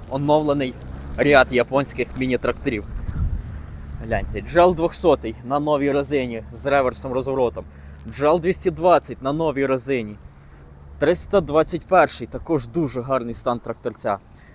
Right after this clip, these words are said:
Б п'ятдесят два — це прямий аналог Kubota G B двадцять. Всі запчастини будуть підходити з механічною коробкою, з козирьком. За сім тисяч дуже цікавий варіант. Ісекі, гляньте, який він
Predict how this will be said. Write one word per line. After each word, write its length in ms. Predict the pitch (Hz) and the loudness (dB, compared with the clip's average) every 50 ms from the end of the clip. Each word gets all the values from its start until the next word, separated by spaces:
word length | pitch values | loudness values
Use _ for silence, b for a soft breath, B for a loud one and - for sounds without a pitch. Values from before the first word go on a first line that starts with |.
| b b b b 117 | b b b b 2
Б 120 | 160 175 180 | 4 4 4
п'ятдесят 400 | - 185 156 165 - - 160 135 | 4 2 0 0 0 0 -2 2
два — 240 | 123 139 151 170 | 4 6 6 6
це 160 | - - 170 143 | 6 4 0 2
прямий 280 | - 143 143 151 156 | 4 4 4 4 4
аналог 380 | 147 139 139 147 147 139 135 - - | 2 2 4 4 4 4 2 0 -2
Kubota 400 | - 139 127 127 156 151 - 135 | -6 -4 0 2 2 2 2 0
G 140 | - - 143 | -2 -2 -2
B 140 | 131 131 135 | -2 -2 -2
двадцять. 420 | 113 110 131 143 160 - - 135 | -2 2 2 2 2 2 -2 -10
Всі 200 | - - - 151 | -8 -6 -6 -4
запчастини 500 | 139 131 127 - - 131 - 151 143 127 | -2 -4 -4 -4 -4 -4 -2 -2 -2 -2
будуть 220 | 113 123 120 123 - | -2 -4 -6 -6 -8
підходити 600 | - - - - - 143 156 156 151 - 110 92 - - b b b b b b | -8 -14 -12 -4 0 2 2 2 2 -2 -4 -6 -8 -10 b b b b b b
з 100 | 110 123 | -6 -2
механічною 600 | 127 127 - 147 143 170 156 - - 151 143 131 | -2 -2 0 0 0 0 0 -2 0 0 0 0
коробкою, 480 | - 127 131 151 160 - - - 135 | 2 4 6 6 6 6 4 -2 -2
з 80 | - - | -2 0
козирьком. 580 | - 156 135 135 147 123 - 156 165 165 156 - - b b b b b b b | 0 0 2 2 0 0 2 2 4 4 2 0 -6 b b b b b b b
За 160 | 123 127 135 | -6 -4 -4
сім 180 | 131 - 147 135 | -2 -4 -4 -2
тисяч 320 | - 165 151 - 131 113 | 0 0 0 0 -2 -2
дуже 240 | 117 156 139 127 120 | -2 -2 -2 -2 -2
цікавий 420 | - - 117 - 135 117 110 113 | -4 -4 0 4 4 4 4 4
варіант. 320 | 107 107 107 107 98 98 - - - - - b b b b b b b b b b b _ _ _ - | 2 2 2 0 0 -4 -6 -14 -20 -20 -20 b b b b b b b b b b b _ _ _ -6
Ісекі, 520 | - 147 - - 185 180 170 147 - - 110 | -4 -2 0 4 6 6 6 4 2 -2 -6
гляньте, 360 | 113 127 143 151 135 - 135 | -4 -2 -2 -2 -2 -2 -4
який 180 | 127 - 175 160 | -4 -2 -2 -2
він 140 | 151 135 | -2 -2